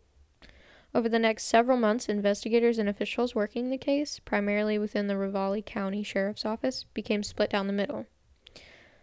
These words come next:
Those on one half believed that the murders were committed by someone familiar with at least one of the victims.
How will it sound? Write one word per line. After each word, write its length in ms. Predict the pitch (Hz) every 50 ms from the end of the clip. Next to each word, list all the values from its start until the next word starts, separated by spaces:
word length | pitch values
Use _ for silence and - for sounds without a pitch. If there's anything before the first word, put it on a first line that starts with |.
| _ _
Those 180 | - 240 254 240
on 160 | 233 226 214
one 180 | 202 214 262 277
half 280 | - 214 202 214 -
believed 240 | - 208 202 208 202
that 160 | 202 202 202
the 60 | 208
murders 320 | 202 196 196 196 196 202 -
were 100 | 202 202
committed 420 | - - 214 208 208 202 226 220
by 140 | - 220 220
someone 580 | 214 - - 220 202 190 190 190 190 190 214 - -
familiar 720 | - 208 208 214 226 269 277 254 208 190 185 190 196 208 208
with 160 | - 214 -
at 120 | - - 220
least 280 | 226 233 220 - -
one 280 | 220 208 214 220 208 202
of 120 | 190 196
the 60 | -
victims. 640 | - - - - - - - - 254 - - - -